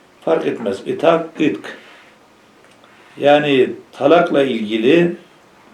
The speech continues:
köle azad ile ilgili yeminler hakkında bir bahis. Kale, bir zevç dese hanımına, "İn veletti fe enti keza."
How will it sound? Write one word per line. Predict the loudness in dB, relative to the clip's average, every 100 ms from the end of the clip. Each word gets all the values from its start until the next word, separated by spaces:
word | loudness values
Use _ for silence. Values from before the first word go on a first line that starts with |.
| _ _ _ _
köle | 0 2
azad | 4 4 4 2 0
ile | -4
ilgili | -2 -4 -4 -4 -4 -2
yeminler | -2 -2 0 0
hakkında | -2 -6 -6 -2 -2
bir | -2 0
bahis. | 0 -2 -10 -16 _ _ _ _ _ _ _ _ _ _ _ _ _
Kale, | 2 4 6 4 0 -6 _ _ _ _
bir | -6
zevç | 2 4 4 2 -2
dese | -4 0 0 -2 -8 _ _ _ _ _ _ _ _ _
hanımına, | -4 -2 -2 -4 -6 -12 -20 _ _ _ _ _
"İn | -8 -6 0
veletti | 4 4 2 -2 -4
fe | 0 2
enti | 2 0 2 4 4 0 -16 _ _ _ _ _ _
keza." | -4 -2 2 2 2